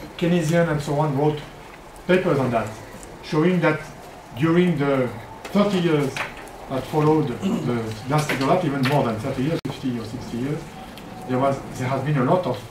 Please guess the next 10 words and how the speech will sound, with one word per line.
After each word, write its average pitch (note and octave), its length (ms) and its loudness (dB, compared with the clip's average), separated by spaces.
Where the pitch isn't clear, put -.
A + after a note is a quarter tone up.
there C#3 100 -2
has C3 120 -2
been C3 200 -4
a - 640 -14
few, F3 300 -2
fewer F3+ 420 8
number D3+ 280 6
of B2+ 220 4
bank D#3 240 2
failures C3+ 520 6